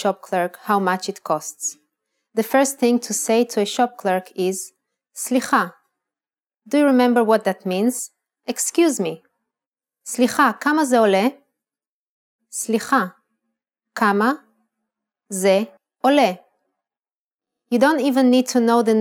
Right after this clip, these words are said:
name of each thing you are interested in. You can just use זה, which means this. So it's super easy. Usually the clerk will answer by only saying the amount it costs. For example,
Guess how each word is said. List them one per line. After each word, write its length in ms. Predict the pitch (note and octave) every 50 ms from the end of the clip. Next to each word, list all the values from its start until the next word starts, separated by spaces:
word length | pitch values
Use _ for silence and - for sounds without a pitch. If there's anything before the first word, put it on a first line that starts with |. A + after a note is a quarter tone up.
| A3+ A#3
name 160 | A#3+ A#3 G#3 G3
of 120 | F#3+ - -
each 220 | F#3+ F#3+ - -
thing 260 | - - F#3+ F#3 F#3
you 120 | F3 G3 G3
are 160 | F#3 F#3 F#3 - -
interested 540 | G3 F#3+ F#3 - F#3+ F3+ - - - E3+ - -
in. 260 | E3+ E3 D#3+ D#3+ D#3+ _ _ _ _ _ _ _ _ _
You 100 | - A3+
can 200 | A3 - B3 A3+
just 320 | G#3+ A#3 A3+ A3 - - -
use 220 | A3 G#3+ G#3 G#3 - - _ -
זה, 300 | G3 F#3+ F#3 G3+ A3+ G3 - - _ _ _ _ _ _ _ _ _ _ _
which 240 | - A#3+ A#3 - -
means 440 | G#3 G3 F#3 F3+ F#3 F#3 F#3 - - _ _ _ _ _ _ F#3+ F#3
this. 180 | G3+ F3+ - - - - - - _ _ _ _ _ _ _ _ _ - -
So 60 | D4+ C#4 C4+
it's 140 | C4+ -
super 300 | - B3+ B3 B3 A#3+ A3+ -
easy. 300 | F#3 F3+ F3 E3+ E3 D3+ - _ _ _ _ _ _ _ _ _ _ _ _ _ _ _ _ - C4
Usually 260 | C#4 C4 E4 D4 D4+ B3+ B3+
the 80 | B3 - -
clerk 260 | A3+ A3+ A3+ A#3 - -
will 140 | A#3 G#3+ - G#3 G#3 G#3
answer 260 | G3+ - - A3 G#3 G3+ G#3+
by 100 | G3+ - G3+ G#3+
only 180 | A#3 A#3+ B3 A#3+ -
saying 200 | - G#3+ G#3+ A3
the 180 | G3+ G#3 - - A3
amount 340 | A3 A3+ A3 G3 F3+ F#3+ -
it 140 | - - -
costs. 560 | - F#3 E3+ E3+ - - - - - - - _ _ _ _
For 140 | - - A#3
example, 580 | A3 G#3 G#3+ - F3+ E3+ E3+ F3 - G3 G3